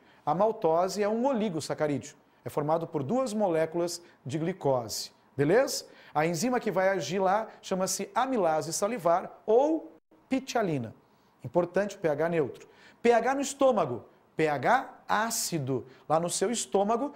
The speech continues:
lembre que é liberado o suco, ah, gástrico, onde tem água, tem a enzima pepsina, que vai agir sobre proteína, e vai ter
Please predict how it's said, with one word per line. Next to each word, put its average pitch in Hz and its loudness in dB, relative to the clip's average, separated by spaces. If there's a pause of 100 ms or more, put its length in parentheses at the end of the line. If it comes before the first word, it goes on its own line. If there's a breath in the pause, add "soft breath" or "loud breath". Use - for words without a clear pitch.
(140 loud breath)
lembre 175 0
que - 0
é - 6
liberado 170 2
o - -6
suco, 277 0 (520)
ah, 156 -2 (100)
gástrico, 175 -2
onde 156 0
tem 220 -2
água, 180 0 (220 loud breath)
tem 170 0
a 170 0
enzima 170 -2
pepsina, 185 -2 (200 loud breath)
que - -8
vai 143 2
agir 135 -2
sobre 143 -4
proteína, 214 -2 (200 loud breath)
e 180 -2
vai 214 0
ter 247 -4